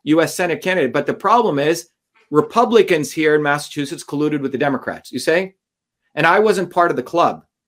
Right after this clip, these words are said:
When you say I'm not part of the club, I'm not part of the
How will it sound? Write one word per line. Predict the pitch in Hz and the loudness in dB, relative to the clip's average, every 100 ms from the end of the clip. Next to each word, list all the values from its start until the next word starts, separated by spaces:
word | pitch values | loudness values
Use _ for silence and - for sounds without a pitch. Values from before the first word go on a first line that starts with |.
| _ _ - | _ _ -2
When | 160 | 0
you | |
say | 196 226 196 | 2 2 0
I'm | 180 | 2
not | 180 180 | 2 2
part | 170 | 0
of | 156 | 0
the | 262 | -2
club, | - 202 151 - _ _ _ _ - | 0 2 2 0 _ _ _ _ -4
I'm | 160 | 0
not | 180 175 | 0 0
part | 175 165 156 | 0 0 2
of | |
the | 143 151 | 4 4